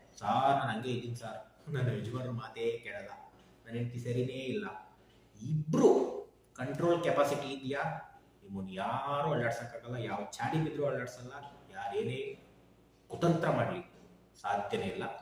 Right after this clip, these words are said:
ನಿಮ್ಮಿಬ್ಬರ ಮಧ್ಯೆ ಏನೇ ಮಿಸ್‌ಅಂಡರ್‌ಸ್ಟ್ಯಾಂಡಿಂಗ್ ಆಗ್ಲಿ, ಒಬ್ರಿಗೊಬ್ರು ನೀವು ಬಿಟ್ಕೊಡಲ್ವಾ, ನಿಮ್ ಗ್ರಹ ಏನು ಮಾಡಲ್ಲ, ಸೈಲೆನ್ಸ್ ಆಗುತ್ತೆ. That is secret. ಬರೀ ಅಸ್ಟ್ರಾಲಜಿ ಮೇಲೆ ಡಿಪೆಂಡ್ ಆಗಿ ನಾನು ಹೇಳಲ್ಲ, ಫಸ್ಟ್ ವ್ಯಕ್ತಿತ್ವ ಪರೀಕ್ಷೆ ಮಾಡ್ಕೊಳ್ಳಿ, ಆಮೇಲೆ ಅಸ್ಟ್ರಾಲಜಿ ಕೇಳ್ಕೊಳ್ಳಿ.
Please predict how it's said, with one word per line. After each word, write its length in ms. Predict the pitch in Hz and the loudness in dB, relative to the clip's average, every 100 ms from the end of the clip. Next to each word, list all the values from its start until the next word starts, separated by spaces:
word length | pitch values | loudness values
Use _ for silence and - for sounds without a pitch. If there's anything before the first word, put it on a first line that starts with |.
| 101 | -4
ನಿಮ್ಮಿಬ್ಬರ 640 | 120 147 156 143 135 123 | 0 2 4 2 0 -4
ಮಧ್ಯೆ 160 | 127 | -4
ಏನೇ 300 | 123 131 156 | 0 4 6
ಮಿಸ್‌ಅಂಡರ್‌ಸ್ಟ್ಯಾಂಡಿಂಗ್ 680 | 156 - 139 - 135 120 117 | 6 2 -4 -8 -6 -4 -2
ಆಗ್ಲಿ, 280 | 113 - 240 - - - - | -2 -2 -6 -10 -20 -20 0
ಒಬ್ರಿಗೊಬ್ರು 640 | 208 214 180 196 170 175 | 2 4 6 8 8 6
ನೀವು 140 | 156 123 | 4 2
ಬಿಟ್ಕೊಡಲ್ವಾ, 880 | 127 - 165 156 156 - 208 - - - - - - - - | 0 -2 0 4 4 4 2 0 -4 -12 -20 -20 -20 -20 -8
ನಿಮ್ 140 | 107 | -4
ಗ್ರಹ 300 | 107 107 117 | -2 0 2
ಏನು 180 | 107 110 | 2 2
ಮಾಡಲ್ಲ, 340 | 107 98 113 | -2 0 -2
ಸೈಲೆನ್ಸ್ 440 | 143 196 196 101 - | -2 -4 -4 -4 -4
ಆಗುತ್ತೆ. 340 | - - - - - _ _ _ - | -8 -10 -16 -20 -20 _ _ _ 0
That 300 | 113 - 143 | 0 0 -4
is 280 | - - | -6 -4
secret. 440 | 120 120 107 - - - - - _ _ _ _ _ _ _ | -4 -4 -6 -6 -6 -10 -14 -20 _ _ _ _ _ _ _
ಬರೀ 220 | 131 156 165 | 4 8 8
ಅಸ್ಟ್ರಾಲಜಿ 760 | - - - 175 185 180 175 | 8 2 4 8 10 10 8
ಮೇಲೆ 260 | 175 - 165 | 8 6 2
ಡಿಪೆಂಡ್ 460 | - - 170 160 | 0 -2 0 2
ಆಗಿ 220 | 165 160 | 2 2
ನಾನು 140 | 160 147 | 0 0
ಹೇಳಲ್ಲ, 260 | 131 123 | -2 -2
ಫಸ್ಟ್ 540 | 104 110 110 - 135 - | -2 -4 -6 -8 -10 -4
ವ್ಯಕ್ತಿತ್ವ 560 | 117 - - 160 165 | -4 -4 -6 -6 -6
ಪರೀಕ್ಷೆ 400 | - 117 - 110 | -8 -10 -12 -14
ಮಾಡ್ಕೊಳ್ಳಿ, 380 | 101 98 - - | -14 -14 -12 -12
ಆಮೇಲೆ 320 | - - 170 | -14 -10 -6
ಅಸ್ಟ್ರಾಲಜಿ 500 | 190 - - 120 120 | -4 -4 -6 -4 -4
ಕೇಳ್ಕೊಳ್ಳಿ. 480 | - 208 196 - - | 0 4 4 4 -2